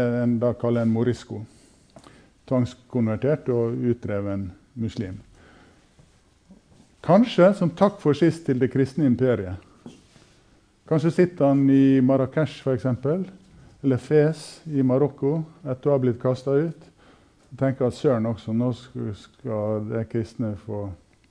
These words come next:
høre sannheten om, om Jesus. Bare antyde et sånn antikolonialt perspektiv på, på Barnabas evangeliet som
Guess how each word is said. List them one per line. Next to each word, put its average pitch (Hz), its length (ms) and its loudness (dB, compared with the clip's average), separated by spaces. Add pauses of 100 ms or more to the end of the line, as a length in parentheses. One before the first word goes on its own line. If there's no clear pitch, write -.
(2250)
høre 123 300 0 (260)
sannheten 110 560 -4
om, 117 220 -2 (420)
om 117 220 -4
Jesus. 104 400 -10 (4000)
Bare 151 320 6
antyde 120 480 2
et 113 140 -4
sånn 131 240 -4
antikolonialt 113 1200 -2
perspektiv 113 720 -4
på, 120 160 0 (260)
på 127 160 -2
Barnabas 110 480 -2
evangeliet 107 560 -4
som 127 240 0